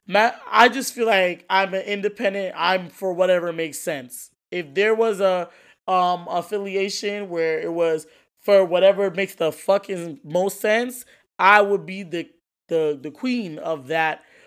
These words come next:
party, and we would get it rocking like that. So to me,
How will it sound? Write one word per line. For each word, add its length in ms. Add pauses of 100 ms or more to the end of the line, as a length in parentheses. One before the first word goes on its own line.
(120)
party, 520
and 300
we 100
would 220
get 180
it 80
rocking 400
like 240
that. 260
So 280 (120)
to 120
me, 440